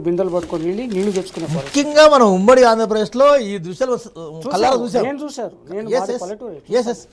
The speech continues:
Speaker 2: చూసాం.
Speaker 1: ఎందుకంటే ఇవాళ ఒక, ఆ, కూలీ తల్లి,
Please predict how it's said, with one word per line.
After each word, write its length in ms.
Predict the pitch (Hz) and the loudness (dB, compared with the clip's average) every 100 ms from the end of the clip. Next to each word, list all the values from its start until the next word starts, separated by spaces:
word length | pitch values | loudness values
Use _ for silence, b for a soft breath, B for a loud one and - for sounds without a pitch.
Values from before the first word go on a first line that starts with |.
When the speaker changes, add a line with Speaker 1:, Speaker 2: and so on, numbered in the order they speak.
| _ - | _ -18
Speaker 2:
చూసాం. 240 | 247 233 156 | -12 -10 -10
Speaker 1:
ఎందుకంటే 280 | 185 233 226 220 | -8 -6 -4 -2
ఇవాళ 180 | 226 214 | -2 -2
ఒక, 80 | 190 170 139 B B - 165 | -4 -8 -10 B B -12 -8
ఆ, 20 | 160 156 151 151 143 - | -6 -6 -6 -8 -12 -10
కూలీ 220 | 226 277 339 | -8 -8 -8
తల్లి, 260 | 330 196 | -6 -4